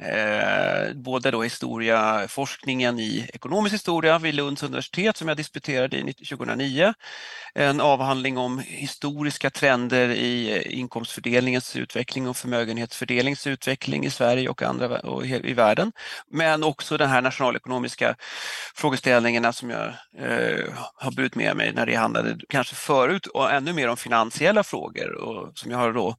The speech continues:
lite mer lämnat mot mer av, av välfärdsfrågor, finanspolitikfrågor och såna här saker. Så att,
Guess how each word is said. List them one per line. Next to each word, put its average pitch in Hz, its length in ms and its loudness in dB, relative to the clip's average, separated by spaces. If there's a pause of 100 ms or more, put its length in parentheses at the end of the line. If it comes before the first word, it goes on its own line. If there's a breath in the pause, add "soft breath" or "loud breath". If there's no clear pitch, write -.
(280 loud breath)
lite 139 380 2
mer 127 160 4
lämnat 131 540 4
mot 117 340 -10
mer 113 280 -6
av, 107 260 2
av 104 320 4
välfärdsfrågor, 151 1120 2
finanspolitikfrågor 135 1500 -2 (460 loud breath)
och - 120 -8
såna 135 160 0
här 92 80 4
saker. - 360 -6
Så 143 120 2
att, 135 160 2